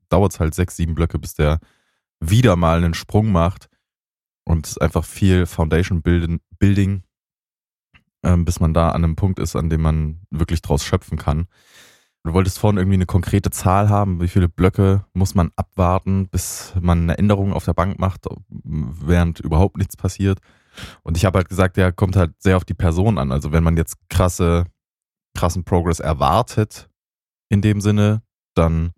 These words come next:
würde ich mir natürlich schon Gedanken machen, wenn man zum Beispiel in einem Peaking ist. Also mal angenommen, man würde jetzt die Phasen krass voneinander trennen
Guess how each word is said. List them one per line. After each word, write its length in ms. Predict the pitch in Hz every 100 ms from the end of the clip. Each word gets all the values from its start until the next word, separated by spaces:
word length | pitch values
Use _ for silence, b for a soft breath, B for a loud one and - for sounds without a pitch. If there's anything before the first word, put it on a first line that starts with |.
| _
würde 180 | 87 85
ich 60 | 85
mir 140 | 92
natürlich 300 | 87 87 82
schon 200 | - 95
Gedanken 300 | 110 110 92
machen, 200 | 107 104
wenn 100 | 80
man 100 | 78
zum 120 | -
Beispiel 220 | 78 80 82
in 60 |
einem 100 | 73
Peaking 360 | - 98 - -
ist. 280 | 78 - - _ -
Also 280 | 92 80 73 _ _
mal 260 | - 78 78
angenommen, 300 | 95 82 82
man 120 | 80
würde 140 | 80
jetzt 160 | 78 -
die 60 |
Phasen 360 | - 80 95 92
krass 240 | - 87
voneinander 420 | - 82 80 80 71
trennen 400 | - 101 117